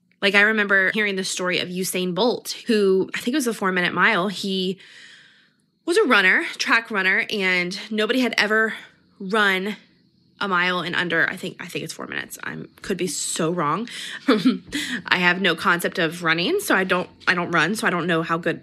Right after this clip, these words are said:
anyway, I could ramble. But he, at the time, people were like, "There's no way this can happen. It's physically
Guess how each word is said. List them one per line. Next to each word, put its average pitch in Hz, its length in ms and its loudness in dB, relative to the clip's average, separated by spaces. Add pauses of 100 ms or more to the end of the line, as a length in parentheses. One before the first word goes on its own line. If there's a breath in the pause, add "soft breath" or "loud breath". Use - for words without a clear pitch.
anyway, 175 360 2 (440 loud breath)
I 214 60 0
could 220 120 2
ramble. 160 320 0 (240 loud breath)
But 220 280 6
he, - 420 -4
at 220 100 -2
the 226 100 -2
time, 247 300 2
people 247 280 -4
were 196 100 -2
like, 175 180 -2
"There's 190 200 -2
no 156 120 -4
way 294 220 2
this 302 160 -2
can 269 100 0
happen. 214 400 2
It's 175 280 -2 (340 loud breath)
physically 214 600 0